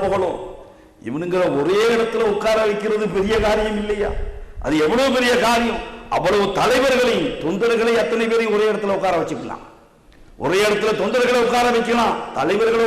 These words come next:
உட்கார வைக்க முடியுமா? ஒவ்வொரு ஆளையும் கொண்டு வந்து உட்கார வைக்கிறது என்பது சாதாரணமான ஒரு காரியம் அல்ல. அல்லாஹ் நிர்பந்தத்தை ஏற்படுத்தி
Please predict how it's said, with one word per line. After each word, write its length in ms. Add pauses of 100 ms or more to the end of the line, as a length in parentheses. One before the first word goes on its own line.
உட்கார 280
வைக்க 260
முடியுமா? 340 (500)
ஒவ்வொரு 340
ஆளையும் 280
கொண்டு 140
வந்து 200
உட்கார 220 (100)
வைக்கிறது 400
என்பது 220 (120)
சாதாரணமான 680 (480)
ஒரு 100 (120)
காரியம் 460
அல்ல. 140 (280)
அல்லாஹ் 640 (760)
நிர்பந்தத்தை 760 (120)
ஏற்படுத்தி 380